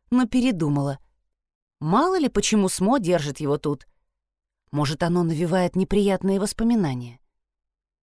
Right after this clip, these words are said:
Вся квартирка уже была заставлена безделушками и завешена гирляндами, в том числе вязаными крючком,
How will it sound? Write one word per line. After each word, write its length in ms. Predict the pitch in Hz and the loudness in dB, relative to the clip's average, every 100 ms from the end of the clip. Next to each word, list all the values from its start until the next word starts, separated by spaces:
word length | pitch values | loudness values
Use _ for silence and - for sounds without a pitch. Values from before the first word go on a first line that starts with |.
| _ _ _ _ _ _ _ _ _ _ _ | _ _ _ _ _ _ _ _ _ _ _
Вся 260 | - - 170 | -4 0 0
квартирка 680 | 165 165 - 262 - 175 - | 2 -2 0 -2 0 -2 -2
уже 260 | 196 170 190 | -4 0 2
была 300 | 180 160 160 | 2 2 2
заставлена 640 | 156 - 220 190 185 180 | 0 -2 -2 0 0 0
безделушками 920 | 175 185 170 214 214 - - 151 135 - _ - | 0 -2 0 0 0 -2 -4 -4 -4 -10 _ -6
и 80 | 285 | 0
завешена 540 | 277 294 339 247 214 | 2 2 0 0 0
гирляндами, 760 | 185 180 160 147 147 151 151 147 _ _ _ _ | 2 0 2 0 0 0 -2 -6 _ _ _ _
в 80 | |
том 220 | - 370 349 | -2 -2 0
числе 520 | 208 - 233 294 311 - _ _ - | -2 -2 0 0 -2 -8 _ _ -8
вязаными 640 | 196 214 233 220 214 202 190 | 2 4 4 4 2 2 0
крючком, 760 | 180 180 - - 233 214 | -2 -4 -4 2 4 4